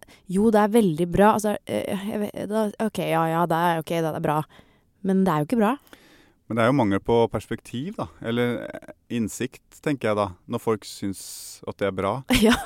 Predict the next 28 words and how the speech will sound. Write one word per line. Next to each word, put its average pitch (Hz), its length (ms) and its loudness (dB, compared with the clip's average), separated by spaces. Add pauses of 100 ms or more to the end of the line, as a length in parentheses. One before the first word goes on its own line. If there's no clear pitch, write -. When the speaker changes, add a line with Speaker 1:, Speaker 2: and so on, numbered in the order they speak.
(500)
Speaker 1:
det, - 200 -16 (800)
ja. 202 160 4 (200)
Speaker 2:
<laughs> - 260 2
Jo, 180 100 8
men 175 160 4
det 165 160 6
er 139 80 6
jo, 151 140 6 (1200)
vi 135 240 4
har 131 240 6
jo 139 80 6 (240)
vært, - 400 -4
eh, 131 240 2 (140)
godt 120 260 -4
trent, 135 460 -2 (320)
og 127 180 2
jeg, 120 480 0 (400)
vi 123 160 -2
begge 117 240 2
møter 113 380 0
jo 104 100 2
andre 98 160 -2
mennesker 101 320 -4
som 104 280 -4
trener, 87 440 -4
og 98 400 -2
som - 480 -10
er 90 300 -4